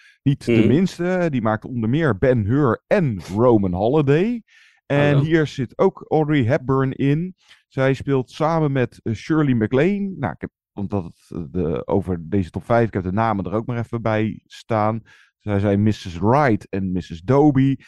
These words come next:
Speaker 1: En zo leiden zo'n, eh, privéschool voor meisjes. En daar is dan één leerlinge die, eh, ook heel erg prominent aanwezig kan zijn in de top vijf, eh,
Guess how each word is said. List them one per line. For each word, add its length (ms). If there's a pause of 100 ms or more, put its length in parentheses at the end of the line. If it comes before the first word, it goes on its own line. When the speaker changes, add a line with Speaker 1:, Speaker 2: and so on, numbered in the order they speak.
(120)
Speaker 1:
En 160
zo 320
leiden 400
zo'n, 320
eh, 80 (100)
privéschool 920
voor 400
meisjes. 920 (680)
En 360
daar 160
is 140
dan 280
één 560
leerlinge 800 (440)
die, 360
eh, 300
ook 380 (280)
heel 480
erg 160
prominent 480
aanwezig 420
kan 180
zijn 300
in 160
de 120 (240)
top 200
vijf, 480 (380)
eh, 120